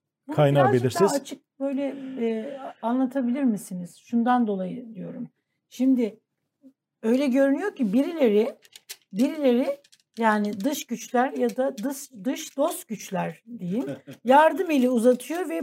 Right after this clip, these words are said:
Speaker 1: burayı besliyor.
Speaker 2: Onu Sayın
Speaker 1: İktidarı
Speaker 2: Cumhurbaşkanı
Speaker 1: zor-
Speaker 2: söyledi zaten. Dedi ki, "Dostlarımız sayesinde," dedi.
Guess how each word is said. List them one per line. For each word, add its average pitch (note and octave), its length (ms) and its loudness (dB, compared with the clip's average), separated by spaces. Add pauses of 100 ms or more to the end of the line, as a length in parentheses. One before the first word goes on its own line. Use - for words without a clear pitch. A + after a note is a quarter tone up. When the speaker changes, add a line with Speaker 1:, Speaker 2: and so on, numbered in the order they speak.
Speaker 1:
burayı C#4+ 460 2
besliyor. C#4+ 680 2 (200)
Speaker 2:
Onu D3 260 0
Sayın D3 220 6
Speaker 1:
İktidarı D4 260 10
Speaker 2:
Cumhurbaşkanı C#4+ 480 6
Speaker 1:
zor- F#3 160 2
Speaker 2:
söyledi G3 260 6
zaten. B2+ 440 0
Dedi D#3 180 2
ki, C3+ 160 -2
"Dostlarımız D3 640 2
sayesinde," C#3 640 4
dedi. C3 180 6